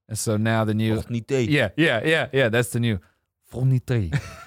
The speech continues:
Speaker 2: <laughs>
Speaker 1: He's playing Fortnite. Crush it.
Speaker 2: He's feeling confident.
Speaker 1: Crush it.
Speaker 2: <laughs>
Speaker 1: He's not buying.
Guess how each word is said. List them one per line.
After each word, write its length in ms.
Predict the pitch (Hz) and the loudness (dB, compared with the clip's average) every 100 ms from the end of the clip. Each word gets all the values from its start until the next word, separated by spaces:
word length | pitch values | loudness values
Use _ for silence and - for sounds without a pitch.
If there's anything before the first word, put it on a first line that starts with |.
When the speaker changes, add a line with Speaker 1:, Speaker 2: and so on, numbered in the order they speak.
| - | -6
Speaker 2:
<laughs> 500 | 196 175 - - _ | -4 -4 -6 -14 _
Speaker 1:
He's 160 | - 101 | -12 -10
playing 380 | - 113 117 117 | -4 0 0 0
Fortnite. 680 | - 117 123 117 123 95 80 _ | -2 0 0 0 0 -2 -6 _
Crush 280 | - 120 - | -10 -6 -4
it. 260 | 110 - - _ _ _ _ _ _ _ _ _ _ _ _ _ _ - - _ _ - _ | -4 -8 -20 _ _ _ _ _ _ _ _ _ _ _ _ _ _ -20 -20 _ _ -20 _
Speaker 2:
He's 200 | 120 - | -12 -8
feeling 300 | 127 131 135 | -4 -2 -2
confident. 640 | 120 123 113 87 76 - _ _ _ _ _ _ _ - | -2 -2 -2 -2 -6 -14 _ _ _ _ _ _ _ -6
Speaker 1:
Crush 300 | 120 110 - | -4 -2 -4
it. 200 | 82 - - 117 - _ - | -6 -6 -4 -4 -8 _ -4
Speaker 2:
<laughs> 180 | 156 - - 160 - 147 - - _ _ - - - 175 - _ _ _ _ _ _ _ _ _ _ _ _ _ _ | -4 -2 -8 -10 -10 -12 -12 -16 _ _ -20 -20 -12 -10 -10 _ _ _ _ _ _ _ _ _ _ _ _ _ _
Speaker 1:
He's 180 | 117 - | -12 -4
not 180 | 127 107 | -2 0
buying. 420 | 120 110 95 | 0 2 0